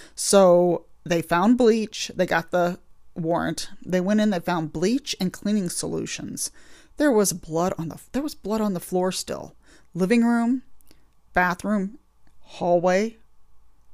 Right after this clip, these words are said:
and evidence of burned clothing. Then they found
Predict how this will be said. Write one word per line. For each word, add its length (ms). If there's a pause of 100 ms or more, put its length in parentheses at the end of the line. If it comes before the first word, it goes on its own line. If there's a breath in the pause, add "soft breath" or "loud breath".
and 160
evidence 400
of 140
burned 360 (260)
clothing. 680 (1400)
Then 680 (1400)
they 180
found 680